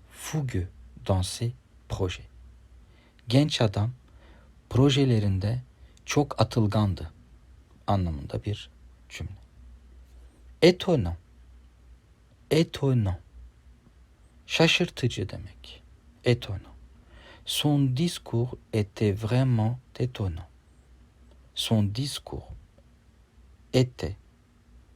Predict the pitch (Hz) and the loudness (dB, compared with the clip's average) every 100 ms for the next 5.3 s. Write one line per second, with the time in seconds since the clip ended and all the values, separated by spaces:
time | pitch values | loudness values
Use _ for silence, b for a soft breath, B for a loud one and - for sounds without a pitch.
0 | _ - 117 104 101 90 90 - - 123 | _ -14 -6 -2 0 0 -4 -10 -6 -4
1 | 123 98 85 92 - _ _ _ - _ | -2 -4 -6 -8 -14 _ _ _ -20 _
2 | _ _ b b b b 120 120 113 110 | _ _ b b b b 4 6 4 2
3 | - - - - 160 151 - 98 85 - | -4 -18 -8 4 6 6 0 -4 -4 -6
4 | 101 123 - _ _ _ _ - - - | -10 -12 -18 _ _ _ _ -20 -20 -16
5 | - 139 131 | -2 0 0